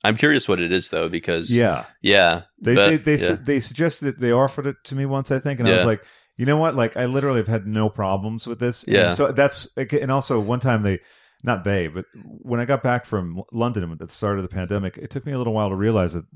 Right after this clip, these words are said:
Speaker 2: the generic Adderall manufacturing,
Speaker 1: Mm.
Speaker 2: they, contracts had changed or something. And I was like, "I don't feel right." And then I was like, "Wait,
Speaker 1: Uh.
Speaker 2: the pills don't taste the same."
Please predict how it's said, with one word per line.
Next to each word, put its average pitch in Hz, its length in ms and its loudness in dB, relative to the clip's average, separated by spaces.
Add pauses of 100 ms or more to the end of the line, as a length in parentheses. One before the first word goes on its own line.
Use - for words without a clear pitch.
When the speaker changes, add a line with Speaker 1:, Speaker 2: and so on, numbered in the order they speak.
(140)
Speaker 2:
the 87 280 -2 (720)
generic 107 440 0
Adderall 95 300 0
manufacturing, 90 680 -4 (120)
Speaker 1:
Mm. - 20 -16 (220)
Speaker 2:
they, 107 140 -2 (380)
contracts 98 480 -2
had 101 100 -6
changed 104 380 -2
or 110 60 -2
something. 123 300 -4 (360)
And - 20 -6
I 110 40 2
was 107 100 -2
like, 117 140 -2
"I 131 60 -4
don't 156 160 -4
feel 175 240 -4
right." 73 220 -4 (160)
And 113 80 -4
then 120 60 0
I 131 40 0
was 120 100 -2
like, 104 200 6
"Wait, 147 140 4
Speaker 1:
Uh. 92 140 -2
Speaker 2:
the 113 80 -2
pills 175 280 0
don't 151 200 -2
taste 147 320 -2
the 110 60 -10
same." 67 360 -8